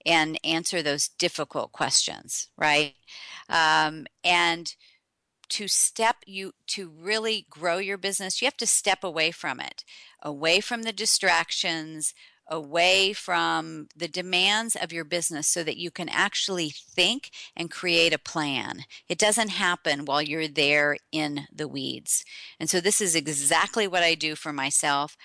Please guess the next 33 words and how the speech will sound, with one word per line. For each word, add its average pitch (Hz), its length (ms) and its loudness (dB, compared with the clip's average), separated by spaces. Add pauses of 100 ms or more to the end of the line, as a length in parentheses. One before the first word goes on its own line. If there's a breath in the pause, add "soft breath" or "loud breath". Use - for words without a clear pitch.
(160 loud breath)
I 151 60 -12
step - 380 0
away 151 600 2 (200 soft breath)
just - 220 -4
about 151 240 2 (120)
every 175 500 0
quarter 170 640 -4 (200 soft breath)
and 160 140 0
I 151 120 4
examine 156 640 0
where 156 280 4
are 214 60 2
we 220 220 2
at 170 360 4
and 147 220 -12
where 160 180 -2
do 180 120 -6
we 175 140 -10
wanna 160 300 -2
go. 139 520 -2 (360 loud breath)
And 160 240 -4
what 196 260 4
that 233 280 2
does 147 500 2
is 165 240 -4
it 143 220 -4
just 160 380 -4 (240)
elevates 185 540 -2
you. 147 80 -10
It 98 180 -6
literally 226 680 -2
catapults 180 960 -2
you 139 300 -2